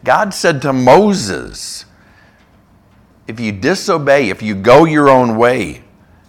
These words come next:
and you do it long enough, and, and you refuse correction," Deuteronomy twenty-eight fifty-three, "You will eat the fruit of your own body, the flesh of your sons and your daughters, whom the Lord your God has given you,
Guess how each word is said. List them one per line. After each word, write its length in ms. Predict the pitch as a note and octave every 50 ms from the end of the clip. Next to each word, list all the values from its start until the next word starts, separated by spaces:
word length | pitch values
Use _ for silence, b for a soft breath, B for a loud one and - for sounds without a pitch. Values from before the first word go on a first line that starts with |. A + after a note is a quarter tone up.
| b _
and 120 | A2+ A#2 A#2
you 100 | A2 G#2+
do 240 | G2+ A#2 C3+ D3+
it 80 | E3 A#2+
long 340 | B2 B2+ B2+ C3 C3+ C3 A#2+
enough, 280 | G2+ F2+ D#2+ D#2 -
and, 300 | G2 G2 G2+ G#2 A2 -
and 160 | A2+ A#2 A2+ A2
you 100 | A2+ A2
refuse 640 | A2 G#2+ - - B2 B2 C3 C#3+ D3+ C#3+ D3 -
correction," 920 | - - - D3+ C3 B2 B2+ B2 B2+ - - - - D#2+ D2 - - - - _ _ _ b b b b b b b b b b b b b _
Deuteronomy 480 | A#2+ B2 B2 C#3+ C#3 C#3+ C#3+ C#3 C3 B2
twenty-eight 400 | - C#3+ C3+ C3+ C3+ C3 C3 C3
fifty-three, 540 | - C#3 B2+ - C3 B2+ B2 - C#3+ B2+ G#2+
"You 140 | A2+ C3 C#3
will 260 | C#3 B2+ - - - -
eat 280 | C#3+ E3 F#3+ - -
the 120 | E3 D3+ -
fruit 380 | - - - C#3+ D#3 F3 F3
of 180 | - B2 A2 G#2+
your 300 | A2 B2 C#3 D3 D3 D3
own 160 | D3+ D3 C3+
body, 360 | C3 C3 C3+ C#3+ C3+ A#2 G2
the 120 | E2+ F2 E2+
flesh 340 | - B2 B2 C3 C3+ -
of 100 | D3 A#2+
your 120 | B2 A#2 G#2
sons 540 | - - A#2+ A2 B2 C#3 C#3+ C3+ C3 - B B B B -
and 140 | A2+ B2
your 100 | B2 A#2+
daughters, 480 | A#2 G#2 A#2+ A#2 B2+ C3 A#2+ G#2 F#2 -
whom 120 | G#2+ G#2+
the 60 | G#2+ G#2
Lord 500 | G#2 G#2+ A2 A#2+ B2 B2 B2+ B2+ B2 - - -
your 140 | G2+ G#2+ G2+
God 260 | F#2+ A2 G2+ A2 A2+
has 220 | A2+ G#2+ G2 G2+
given 320 | G2+ A2 G#2+ G#2+ A#2 G#2 F2+
you, 200 | E2 D2 C2+